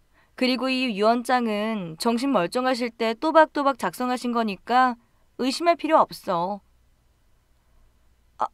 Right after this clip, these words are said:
아니, 형님. 그래도 이건 좀 아니지 않아요? 어머님 재산은 공평하게 상속이 되는 건데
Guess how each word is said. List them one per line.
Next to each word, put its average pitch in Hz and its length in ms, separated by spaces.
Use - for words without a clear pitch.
아니, 269 440
형님. 370 480
그래도 277 680
이건 233 300
좀 277 140
아니지 214 320
않아요? 233 580
어머님 240 400
재산은 233 720
공평하게 262 600
상속이 370 400
되는 285 200
건데 214 420